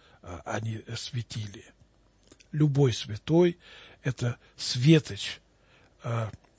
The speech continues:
для своего времени, который являет характер Христа, который, э,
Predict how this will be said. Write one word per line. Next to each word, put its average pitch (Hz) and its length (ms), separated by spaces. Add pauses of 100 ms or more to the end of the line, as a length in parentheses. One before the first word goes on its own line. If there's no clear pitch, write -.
(220)
для 131 280
своего 117 400
времени, 180 640 (400)
который 135 400
являет 120 800 (220)
характер 120 720
Христа, - 600 (320)
который, 110 440
э, - 40